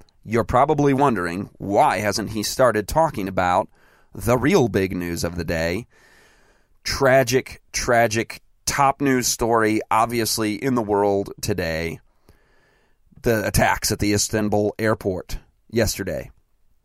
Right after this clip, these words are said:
with a number of suicide bombers with bombs and machine guns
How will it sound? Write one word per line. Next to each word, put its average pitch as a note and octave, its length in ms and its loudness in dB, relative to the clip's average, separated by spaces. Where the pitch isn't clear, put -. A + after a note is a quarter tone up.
with A2+ 380 -2
a B2+ 80 2
number B2+ 540 2
of A2 100 2
suicide A#2 640 0
bombers G#2 580 0
with A2+ 160 -2
bombs A#2+ 480 2
and G#2 140 0
machine A#2+ 400 0
guns G#2+ 560 -2